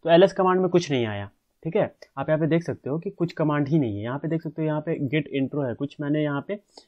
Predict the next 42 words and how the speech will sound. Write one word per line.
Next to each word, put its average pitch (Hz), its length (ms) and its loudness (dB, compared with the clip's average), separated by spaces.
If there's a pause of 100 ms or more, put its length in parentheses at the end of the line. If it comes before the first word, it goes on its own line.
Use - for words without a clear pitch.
(240)
बना 139 260 0
ही 156 140 4
नहीं 110 260 0
है, 104 120 -14 (440)
तो 170 40 0
यहाँ 160 180 6
पे 170 120 -2
ये 175 160 4
एलएस 139 320 4
आ 113 120 -2
रहा 104 100 -6
है, 104 80 -8
कुछ - 260 -6
ही, 143 120 2
कुछ 131 280 -4
भी 135 160 2
नहीं 101 200 -4
है, 101 100 -12 (1200)
ठीक 156 100 2
है। 147 80 4
अगर 170 260 4
मुझे 202 240 4
यहाँ 175 360 4
पे 135 180 -2 (600)
एलएस 147 520 8 (340)
माइनस 139 580 2 (640)
ए 151 400 4 (680)
देते 131 320 2
हैं 127 180 -2 (880)
तो 139 60 -4
आप 147 180 2
देखोगे 143 460 0
कि - 960 -6 (920)
यहाँ - 160 -6
पे 143 220 0
एरर 147 160 0
दे 143 140 -2
रहा 135 140 -6
है, 160 180 -6
just - 280 -16
a 120 40 -10
minute 147 220 -10